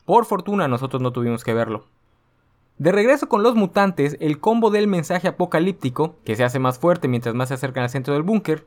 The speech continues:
mensaje que está siendo taladrado de forma directa a la cabeza de Jean, los horrores que han presenciado y la carnicería y la mala actitud de Wolverine terminan por hartar a la Chica Maravilla,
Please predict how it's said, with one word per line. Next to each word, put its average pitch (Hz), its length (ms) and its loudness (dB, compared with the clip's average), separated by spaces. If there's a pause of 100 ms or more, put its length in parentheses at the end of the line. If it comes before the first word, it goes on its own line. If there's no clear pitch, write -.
mensaje 214 460 -2
que 220 60 -6
está 202 180 -4
siendo 190 320 -4
taladrado 165 580 0
de 160 140 -4
forma 190 320 0
directa 165 360 -2
a - 20 2
la 131 100 0
cabeza 139 280 -2
de 160 80 0
Jean, 175 240 -2 (220)
los 139 360 2
horrores 196 360 4
que - 80 -2
han 170 80 0
presenciado 165 640 0
y 147 100 -4
la 147 180 2
carnicería 156 500 -2
y 185 60 0
la 143 100 2
mala 139 200 0
actitud 147 280 -2
de 165 80 -2
Wolverine 160 480 2
terminan 196 540 0
por 202 180 2
hartar 175 320 2
a 160 60 0
la 131 120 -4
Chica 135 280 -6
Maravilla, 151 500 -2